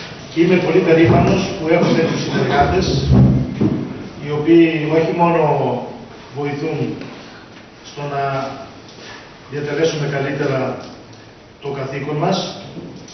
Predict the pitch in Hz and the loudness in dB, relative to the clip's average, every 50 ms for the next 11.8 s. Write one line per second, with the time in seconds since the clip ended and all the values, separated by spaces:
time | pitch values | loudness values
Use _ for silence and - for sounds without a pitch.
0 | - - - - - - 143 143 143 151 165 165 170 175 180 180 175 156 151 147 | -20 -20 -20 -20 -16 -8 -6 -4 -2 0 0 0 0 0 -2 -2 -2 -4 -4 -2
1 | 147 160 170 170 160 170 165 160 156 151 - 127 - - - - - 151 151 151 | 0 2 2 2 4 4 4 4 4 4 2 2 0 -2 -4 -8 -6 -6 -4 -2
2 | 151 143 135 135 135 131 123 - - 151 156 185 190 175 - - - - - - | -2 0 0 -2 -2 -4 -6 -6 -4 -2 -2 0 0 -2 -4 -6 -10 -14 -16 -20
3 | - - - - - - - - - - - - - - - - - - - - | -20 -20 -20 -20 -20 -20 -20 -20 -20 -20 -20 -20 -20 -20 -20 -20 -20 -20 -16 -12
4 | - 147 147 143 139 143 147 147 - 175 185 180 165 165 170 139 139 - - 135 | -8 -6 -4 -4 -4 -2 -4 -2 0 0 0 0 0 0 0 -2 -2 -2 -2 -2
5 | 123 135 151 170 180 175 175 175 170 - - - - - 147 139 139 139 139 170 | -2 -2 2 2 4 4 4 2 2 0 -4 -6 -10 -6 -4 -2 -2 -2 0 0
6 | 170 165 165 160 151 147 143 143 139 - - - - - - - - - - - | 0 0 0 0 0 0 2 2 2 2 0 -2 -8 -10 -14 -16 -18 -18 -20 -20
7 | - - - - - - - - - - - - - 190 185 180 180 180 170 160 | -20 -20 -20 -20 -20 -20 -20 -20 -20 -20 -20 -18 -16 -14 -14 -14 -14 -14 -14 -14
8 | 160 160 160 - - - - - - - 170 175 170 170 175 175 170 170 170 170 | -12 -10 -10 -8 -8 -10 -10 -10 -8 0 0 2 2 4 4 4 6 6 6 6
9 | 170 165 160 156 147 - 170 165 165 165 - - - - - - 151 151 151 160 | 4 2 0 0 0 2 4 4 6 4 2 0 -2 -6 -10 -8 -6 -6 -4 -2
10 | 160 156 156 160 165 165 143 135 131 139 135 135 135 131 127 127 123 120 120 - | -2 0 2 4 4 4 4 2 0 -2 -4 -4 -4 -2 -2 -2 -2 -4 -6 -8
11 | - - - - 151 160 165 170 185 180 - - - - - | -12 -14 -10 -4 0 0 0 2 0 -2 -2 -2 -6 -8 -10